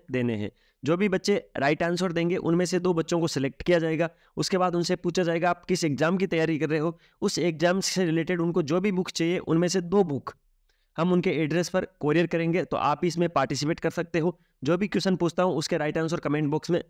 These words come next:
दे देना। अगर आपका नंबर आएगा, तो आपसे हमारी टीम कॉन्टैक्ट करेगी। आज का पहला क्वेश्चन क्या है? झारखंड के नए मुख्यमंत्री कौन बने हैं? झारखंड के नए सीएम बने हैं चेम्पई सोरेन। हेमंत सोरेन की जगह चेम्पई सोरेन बने हैं। हेमंत सोरेन पर एक ईडी की कार्रवाई हुई थी,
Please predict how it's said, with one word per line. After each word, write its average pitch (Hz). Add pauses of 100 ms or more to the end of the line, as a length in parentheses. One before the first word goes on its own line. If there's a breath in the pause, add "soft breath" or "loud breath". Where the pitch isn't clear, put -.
दे 143
देना। 165
अगर 143
आपका 135
नंबर 151
आएगा, 156
तो 160
आपसे 143
हमारी 131
टीम 165 (300 soft breath)
कॉन्टैक्ट 147
करेगी। 104 (260)
आज 143
का 175
पहला 165
क्वेश्चन 160
क्या 160
है? 165 (540)
झारखंड 180
के 196
नए 180
मुख्यमंत्री 175
कौन 160
बने 156
हैं? 156 (140)
झारखंड 147
के 180
नए 165
सीएम 151
बने 147
हैं 156
चेम्पई 139
सोरेन। 104 (360)
हेमंत 170
सोरेन 165
की 190
जगह 160
चेम्पई 160
सोरेन 160
बने 151
हैं। 160
हेमंत 180
सोरेन 156
पर 165
एक 165
ईडी 147
की 165
कार्रवाई 147
हुई 156
थी, 175